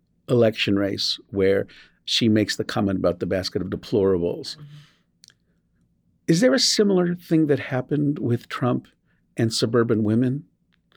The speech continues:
Speaker 1: where the numbers now of women who did vote for him but have sta-, stated they've changed their minds is really significant?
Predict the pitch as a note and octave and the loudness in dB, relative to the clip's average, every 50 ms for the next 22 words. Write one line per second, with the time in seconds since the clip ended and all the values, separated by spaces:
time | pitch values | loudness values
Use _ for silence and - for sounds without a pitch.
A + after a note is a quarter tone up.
0 | _ _ - B2+ A#2 A2+ A2+ A#2+ G#2+ G#2+ A2+ A#2+ C#3 C#3 C#3 C3 A#2+ A2+ - - | _ _ -2 0 0 2 2 2 2 4 4 6 6 6 4 4 2 0 -2 -4
1 | A#2 A#2+ A2+ A#2 A#2 A2+ - - _ _ _ - - A2 G#2 A#2+ A#2+ A2+ A2+ A2+ | -2 -2 -2 -2 -4 -6 -8 -12 _ _ _ -6 -4 -4 -2 0 0 2 2 2
2 | A2 G#2+ G#2 G#2 - _ _ _ _ _ - - B2 A#2 A2+ A2+ A#2+ C3+ C#3+ - | 2 2 0 -2 -4 _ _ _ _ _ -6 -2 0 0 2 0 -2 -4 -8 -12
3 | - _ _ _ _ - A#2 G#2 G#2+ D3+ D#3+ D#3 C3+ B2+ A#2 G#2+ - - A#2+ G#2+ | -16 _ _ _ _ -12 -8 -2 2 4 4 4 4 2 2 0 0 -2 -8 -6
4 | F#2+ A2 A2 G#2+ A2 - D#3 D3+ D#3+ - - A2+ A2 A2+ A2 - - - C3+ - | -4 -4 -2 -2 -2 -4 -6 -8 -10 -4 -2 0 0 0 -2 -2 -2 -2 -2 -2
5 | - - - - C#3 B2 B2 B2 A2+ A2+ A2 G#2+ - _ - - - - B2+ B2 | -2 -4 -2 0 2 2 2 2 0 0 -2 -4 -6 _ -8 -6 -4 -2 0 0
6 | A#2+ A#2 - - - A2 G2 G#2 G#2+ A#2+ B2 B2+ A#2+ A2+ - - B2 - _ - | 0 -2 -2 -4 -4 -4 -2 -2 0 -2 -2 -2 -2 -4 -4 -6 -8 -12 _ -20
7 | - - _ _ _ - C#3 C#3 C3+ C#3+ D#3 F3+ F#3+ F#3 C#3+ - - - D3 B2 | -20 -20 _ _ _ 0 2 2 2 4 2 2 2 2 0 0 0 -2 -2 -2
8 | - C#3 C#3+ D#3+ E3 - D3+ - - - F#2+ - | -2 -2 -2 -2 -2 -2 -6 -6 -4 -4 -4 -4